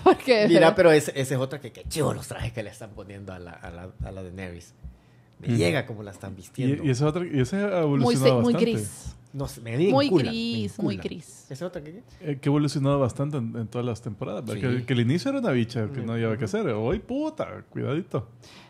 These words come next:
Speaker 1: No, cuando se echa al, ¿cómo se llama? El que era todo, que dije, por fin sacaron ya a un personaje nuevo, interesante, que el, el dragón se lo, lo, los, los Dracarys, que los, los ani-, ay,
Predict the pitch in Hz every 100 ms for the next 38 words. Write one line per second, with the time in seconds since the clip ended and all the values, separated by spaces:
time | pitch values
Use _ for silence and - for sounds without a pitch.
0 | - 190 165 190 220 - 208 196 180 185
1 | 170 - 214 196 - - 185 175 - 240
2 | 240 - 240 196 185 175 - 180 - -
3 | - 214 208 - - - - - - 196
4 | 190 196 - 175 - 269 254 180 202 196
5 | 190 180 185 190 185 185 196 190 190 196
6 | 185 190 190 190 208 208 175 160 - -
7 | - - 185 190 175 - 208 208 208 -
8 | - - 185 175 - 175 175 175 180 208
9 | 214 185 175 185 170 - 190 170 165 175
10 | - 185 175 180 180 - - - 185 -
11 | 220 226 156 - - - 180 165 170 -
12 | - - 185 170 170 175 180 - - 226
13 | 247